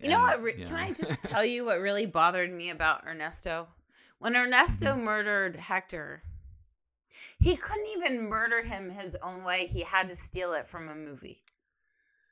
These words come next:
Speaker 2: Yeah, or
Speaker 1: He stole how he murdered him and the lines from the movie.
Speaker 2: the movie would have came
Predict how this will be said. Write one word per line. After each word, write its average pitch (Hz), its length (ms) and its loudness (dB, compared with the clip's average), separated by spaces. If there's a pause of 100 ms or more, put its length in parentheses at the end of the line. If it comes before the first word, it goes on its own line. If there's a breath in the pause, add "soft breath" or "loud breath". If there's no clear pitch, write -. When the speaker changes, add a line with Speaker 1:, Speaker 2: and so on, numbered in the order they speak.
(560)
Speaker 2:
Yeah, 202 340 -4
or 180 180 4
Speaker 1:
He 277 100 6
stole 302 420 4
how 254 260 8
he 247 160 -2
murdered 240 360 -4
him 196 300 -8 (100)
and 240 300 2
the 202 100 0
lines 190 640 0
from 190 280 -8
the 185 120 -10
movie. 214 440 -8
Speaker 2:
the 147 180 4
movie 160 560 4
would 117 280 2
have 101 80 -2
came 98 280 -2